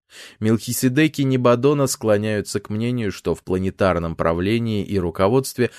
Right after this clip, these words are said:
мало что изменится вплоть до второго личного прибытия Михаила на Урантию.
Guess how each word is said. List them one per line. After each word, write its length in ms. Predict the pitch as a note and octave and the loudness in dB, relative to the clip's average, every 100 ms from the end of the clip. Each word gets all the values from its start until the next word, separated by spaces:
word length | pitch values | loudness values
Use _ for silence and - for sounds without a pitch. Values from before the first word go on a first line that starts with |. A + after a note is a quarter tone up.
| - | -14
мало 340 | - C3+ C#3+ C#3+ | 0 4 4 2
что 240 | - G#2+ | 0 -2
изменится 680 | F#2 F#2+ A#2 B2 A#2+ A#2+ A2 - _ | 0 0 -2 -2 -2 -2 -2 -6 _
вплоть 360 | - B2 C3 | 2 4 6
до 120 | A#2 | 4
второго 500 | A2 - G2+ G2+ G#2+ | 2 2 4 4 4
личного 480 | G#2+ F#2+ - - F#2 | 2 0 -4 -2 -2
прибытия 640 | F2 F#2+ F2+ F#2 - E2+ | 0 0 0 -2 -2 -4
Михаила 600 | D#2+ D#2+ D#2+ D#2 E2+ F2+ | -4 -4 -4 0 0 0
на 160 | E2+ E2+ | -2 -2
Урантию. 600 | E2 D#2 C#2+ C#2 - - | -2 -2 -4 -10 -12 -12